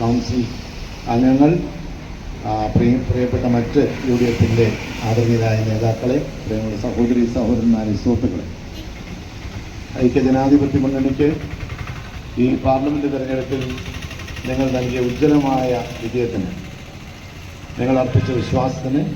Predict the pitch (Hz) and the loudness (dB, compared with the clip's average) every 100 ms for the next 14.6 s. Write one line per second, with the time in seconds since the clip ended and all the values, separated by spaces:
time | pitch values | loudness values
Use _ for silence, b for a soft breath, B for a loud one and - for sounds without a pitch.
0 | 120 113 117 113 110 - - 135 120 117 | -4 -4 -2 -2 0 0 0 -2 -2 0
1 | 117 113 113 107 107 120 120 123 123 131 | 0 0 -4 -4 -4 0 0 0 -2 0
2 | 196 - - - - - - - - - | 0 -2 -8 -12 -14 -14 -16 -16 -16 -18
3 | - - - - - 123 143 143 135 143 | -18 -18 -18 -14 -2 4 6 6 4 2
4 | 147 156 151 156 - - - - - - | 4 4 2 2 -4 -10 -12 -16 -16 -16
5 | - 131 151 147 147 156 156 135 104 - | -6 2 4 4 2 2 2 2 0 -2
6 | - - - - - 156 156 170 165 151 | -6 -8 -12 -14 -2 0 2 2 0 0
7 | 139 139 135 131 123 123 143 127 120 131 | 0 -2 -2 -2 -2 -4 -4 -2 2 4
8 | 165 - - - - - - - - 135 | 4 2 -4 -6 -8 -12 -12 -12 -6 -4
9 | - 160 156 139 156 - - - 131 135 | 2 6 6 6 4 2 2 2 2 0
10 | 123 117 127 139 160 131 127 131 131 120 | 0 -4 -4 -2 -4 -4 -4 -4 -6 -6
11 | 120 127 123 123 117 123 123 120 123 127 | -4 -4 -4 -2 -2 -2 -2 -4 -2 -2
12 | 113 113 120 143 117 101 95 90 - - | -2 -4 2 2 2 -2 -4 -4 -6 -10
13 | - - - 110 143 131 123 110 113 117 | -12 -14 -8 -6 -2 -2 -2 -4 -4 -6
14 | 113 123 117 117 110 | -4 -2 -2 -2 -4